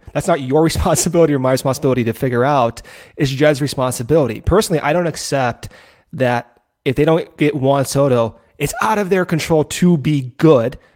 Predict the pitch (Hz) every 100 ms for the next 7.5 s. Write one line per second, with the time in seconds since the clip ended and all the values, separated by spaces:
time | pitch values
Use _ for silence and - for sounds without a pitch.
0 | _ 151 156 160 127 151 147 - 143 135
1 | 127 135 131 120 110 - - - 170 147
2 | 151 147 139 120 - 160 151 - - 139
3 | 127 120 123 - 131 123 - - _ 135
4 | 131 123 117 - 127 165 135 98 - -
5 | _ _ - 147 160 156 156 151 156 135
6 | 123 139 139 120 - _ 143 127 156 143
7 | 143 139 131 127 123